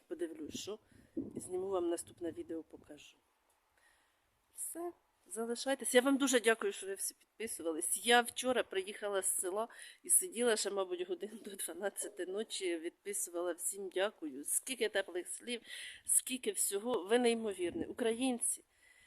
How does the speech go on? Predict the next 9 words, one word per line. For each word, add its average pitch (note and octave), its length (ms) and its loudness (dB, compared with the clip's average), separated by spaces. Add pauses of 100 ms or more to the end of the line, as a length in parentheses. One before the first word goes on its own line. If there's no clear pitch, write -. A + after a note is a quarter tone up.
(360)
І A#3+ 100 -6
всі-всі D4+ 520 12
мої B3 240 4
підписники. - 920 4 (520)
Я G3+ 120 4
вас G#3+ 140 4
всіх G3 320 2
дуже G#3 280 0
люблю F#3 420 -8